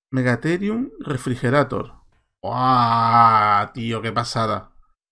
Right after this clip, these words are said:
Ahí lo vemos. Fijaos, un, un, un, un Megatherium congelado, tíos. <laughs> Oye, qué guapo.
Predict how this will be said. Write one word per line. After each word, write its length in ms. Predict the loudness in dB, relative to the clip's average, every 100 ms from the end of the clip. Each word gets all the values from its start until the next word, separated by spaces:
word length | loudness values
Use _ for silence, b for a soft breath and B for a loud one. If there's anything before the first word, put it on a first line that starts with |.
| _ _ _ _ _ _ _ _
Ahí 140 | -6 -4
lo 140 | -2
vemos. 840 | -2 -2 -2 -4 -4 -8 -10 -16 -16
Fijaos, 480 | -8 -2 2 2 2
un, 120 | -6 -4
un, 320 | -4 -4 -8 -6
un, 260 | -6 -6 -4
un 340 | 0 2 2
Megatherium 560 | 2 2 2 2 0 0
congelado, 640 | 0 -2 2 6 6 4
tíos. 480 | 0 -2 -2 -8 -20 _ _ _ _ 4
<laughs> 1200 | 4 6 2 2 -12 -20 -20 -20 _ _ _ _
Oye, 200 | 2 4
qué 100 | 4
guapo. 540 | 6 6 6 0 -2